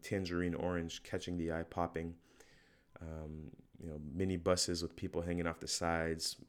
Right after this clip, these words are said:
motorbikes, people just having so much fun, enjoying running to the stadium. And I thought, you know, there's a real, you could feel that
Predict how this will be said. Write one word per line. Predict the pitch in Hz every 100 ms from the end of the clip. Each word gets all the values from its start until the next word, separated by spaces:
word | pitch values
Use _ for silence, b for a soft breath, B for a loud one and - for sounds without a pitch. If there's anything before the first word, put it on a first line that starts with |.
| - - -
motorbikes, | 101 95 85 90 85 82 - - B B B B B B B
people | - -
just | 104 -
having | 107 104 92
so | - 101
much | 92 -
fun, | - 92 90 87 87
enjoying | 87 92 90 87 87 - - _ -
running | 90 92
to | 90
the | 85
stadium. | - 90 87 87 87 87 - B B B B B - _ - - _ _ - - _ _
And | 107
I | 110
thought, | 139 135 - - - -
you | 110
know, | 107
there's | 104 113 113
a | 101
real, | 101 110 127 113
you |
could | 127 -
feel | - 135
that | 107 -